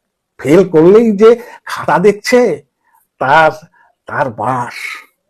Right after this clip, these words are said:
উন্নয়ন রাস্তায় রাস্তায়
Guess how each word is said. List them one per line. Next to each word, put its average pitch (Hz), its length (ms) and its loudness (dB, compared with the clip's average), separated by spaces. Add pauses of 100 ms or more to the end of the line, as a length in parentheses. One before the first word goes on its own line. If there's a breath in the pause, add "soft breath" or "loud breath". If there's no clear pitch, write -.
(340)
উন্নয়ন 147 640 -2 (580)
রাস্তায় 135 540 -6
রাস্তায় 131 580 -10